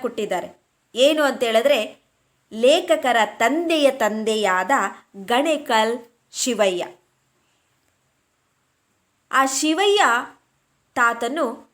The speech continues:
ಪಿಟೀಲು ವಾದಕ ಆಗಿರ್ತಾನೆ. ಯಾರು ಪಿಟೀಲು ವಾದಕ? ಗಣೇಕಲ್ ಶಿವಯ್ಯ.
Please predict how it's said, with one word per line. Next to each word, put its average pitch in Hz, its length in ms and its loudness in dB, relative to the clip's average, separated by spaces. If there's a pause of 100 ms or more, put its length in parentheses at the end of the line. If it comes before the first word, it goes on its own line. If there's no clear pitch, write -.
ಪಿಟೀಲು 359 800 0 (400)
ವಾದಕ 220 480 0 (580)
ಆಗಿರ್ತಾನೆ. 185 720 -4
ಯಾರು 247 360 2
ಪಿಟೀಲು 277 520 0
ವಾದಕ? 277 420 2 (680)
ಗಣೇಕಲ್ 226 800 0
ಶಿವಯ್ಯ. 202 720 0